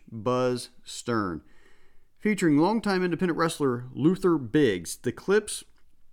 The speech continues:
were filmed at the W C W power plant and served to introduce the storyline of Stern choosing the clumsy Biggs as his protege. These would air until the end of September, when Biggs was pinned by Bobby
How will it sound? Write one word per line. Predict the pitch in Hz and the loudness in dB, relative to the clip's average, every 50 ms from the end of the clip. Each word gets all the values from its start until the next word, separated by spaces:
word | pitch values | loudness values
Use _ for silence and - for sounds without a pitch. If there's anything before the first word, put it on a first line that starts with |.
| - - - _ - | -20 -20 -20 _ -8
were | - 135 147 139 | -2 -2 -2 -2
filmed | - - 196 196 190 170 | -2 -4 -4 -2 -2 -2
at | 139 - | -4 -4
the | 123 | -4
W | 127 170 180 180 | -4 -4 -4 -4
C | - - 160 | -6 -4 -4
W | 156 139 120 104 | -2 -2 -4 -6
power | - - 165 185 180 135 | -8 -6 -4 -2 -2 -2
plant | 117 - 98 92 90 92 90 | -2 -4 -6 -8 -6 -6 -8
and | 95 101 | -8 -8
served | - - 170 175 165 156 - | -6 -4 -2 -2 -2 -4 -6
to | - 127 - | -10 -8 -6
introduce | - 165 165 - 160 151 151 156 151 151 151 - - - - - - - - - - | -4 -6 -4 -4 -4 0 2 2 2 2 0 -6 -14 -20 -20 -20 -20 -20 -20 -8 -2
the | 123 127 123 120 | 2 2 2 2
storyline | - - - 196 196 190 180 160 151 139 135 131 123 - | 0 -4 -4 -2 0 2 2 2 2 2 0 0 -2 -2
of | 117 113 104 - | -4 -4 -4 -4
Stern | - - - 185 175 165 143 127 117 107 - - - - _ _ | -8 -8 -4 0 2 2 4 2 2 0 -2 -6 -16 -20 _ _
choosing | - - - 180 175 165 147 156 151 147 147 147 151 151 147 - - | -8 -4 -2 0 0 0 0 0 2 2 2 2 0 -2 -4 -8 -10
the | 127 117 123 120 120 117 113 110 104 - - - - _ _ - - _ _ | -4 -2 0 2 2 2 2 0 -2 -4 -8 -16 -20 _ _ -20 -20 _ _
clumsy | - - 208 214 214 190 185 196 170 | -6 -2 -2 0 0 -2 -2 -4 -4
Biggs | 127 120 147 143 143 135 131 127 127 - - - - | 0 2 4 6 6 6 4 2 -4 -8 -10 -10 -8
as | - 117 117 120 113 - | -4 -2 -2 -2 -2 -2
his | - 131 123 117 110 95 - - - - | -4 -2 -2 -2 -2 -6 -8 -14 -20 -20
protege. | - - 143 143 139 123 101 87 98 90 62 50 - - - - - - - - - _ _ - - - - - - - - _ _ - - _ - - _ | -4 0 2 2 4 2 0 -2 -4 -6 -6 -8 -12 -18 -20 -20 -20 -20 -20 -20 -20 _ _ -20 -20 -20 -20 -20 -20 -20 -20 _ _ -20 -20 _ -20 -16 _
These | 127 147 165 151 | 0 0 0 2
would | 143 139 143 | -2 -4 0
air | 151 156 156 151 | 2 4 4 4
until | 139 123 - 139 135 131 127 117 | 4 2 0 0 0 0 0 0
the | 110 117 - - | -2 -4 -2 0
end | 160 165 165 147 | 0 0 0 0
of | 120 | -2
September, | - - - - - - 214 214 208 208 214 196 190 | -6 -8 -10 -10 -6 -4 -4 -2 0 2 2 2 2
when | 165 123 131 131 123 117 107 | 0 -2 -2 -2 0 -2 0
Biggs | 104 151 160 156 131 120 | 0 0 0 0 0 -2
was | 117 113 - | -8 -10 -10
pinned | - - - 175 170 170 160 135 | -12 -4 0 2 2 2 2 0
by | 127 117 113 | -2 -2 -2
Bobby | 107 107 123 131 131 135 127 | -2 0 0 0 0 0 -2